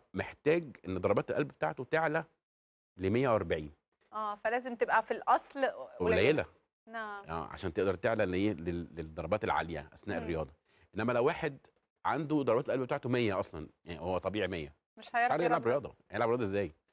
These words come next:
Speaker 2: مم.
Speaker 1: فهو دايما الرياضة بتبدأ بالتدريج، تدريج قوي، خصوصا الناس اللي عندها عدم، آه، انتظام في ممارسة الرياضة أثناء عمرها كله.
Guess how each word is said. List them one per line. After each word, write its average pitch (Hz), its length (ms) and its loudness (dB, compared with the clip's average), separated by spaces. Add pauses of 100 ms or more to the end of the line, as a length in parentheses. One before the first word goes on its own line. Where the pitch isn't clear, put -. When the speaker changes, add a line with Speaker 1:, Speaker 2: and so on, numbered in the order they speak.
(120)
Speaker 2:
مم. 240 300 -10
Speaker 1:
فهو 92 80 2
دايما 131 220 2
الرياضة 120 480 0
بتبدأ 120 280 -6
بالتدريج، 101 540 -6 (200)
تدريج 98 380 -4
قوي، 139 280 2
خصوصا 131 340 -4
الناس 110 380 -4 (320)
اللي 90 120 0
عندها 123 480 -2 (160)
عدم، 143 480 -2 (360)
آه، 80 240 -6
انتظام 107 540 0
في - 160 -12
ممارسة 98 460 -4
الرياضة 101 420 0
أثناء 101 220 -6
عمرها 95 280 -4
كله. 69 200 -14